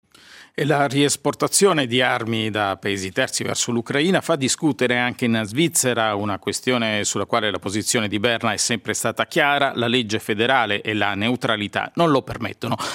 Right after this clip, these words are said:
Ma adesso, attorno all'allentamento delle regole, sta crescendo il consenso politico. Monica Fornasia.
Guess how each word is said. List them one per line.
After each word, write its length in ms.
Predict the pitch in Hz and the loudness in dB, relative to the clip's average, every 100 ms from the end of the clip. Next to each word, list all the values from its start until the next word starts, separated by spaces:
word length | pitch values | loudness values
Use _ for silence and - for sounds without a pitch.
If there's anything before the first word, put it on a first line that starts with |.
| - - | -6 -2
Ma 100 | 117 | 2
adesso, 400 | 160 - 127 107 | 2 2 2 0
attorno 580 | - 131 113 113 104 | 0 0 2 2 2
all'allentamento 920 | 101 101 104 98 110 120 117 101 95 95 | 0 -2 -2 -2 -2 0 0 -2 -2 0
delle 240 | 92 117 | 0 0
regole, 320 | 165 165 151 | 2 2 2
sta 240 | 143 - 190 | 0 -2 -2
crescendo 520 | 196 - 113 92 92 | -2 0 -2 -2 -4
il 120 | 92 | -6
consenso 520 | - 170 - - - 147 | -4 -2 -4 -4 -2 0
politico. 500 | 139 - - - 120 | 0 -2 -10 -8 0
Monica 340 | 160 202 156 | 2 2 0
Fornasia. 420 | - 127 117 120 | -4 -6 -8 -12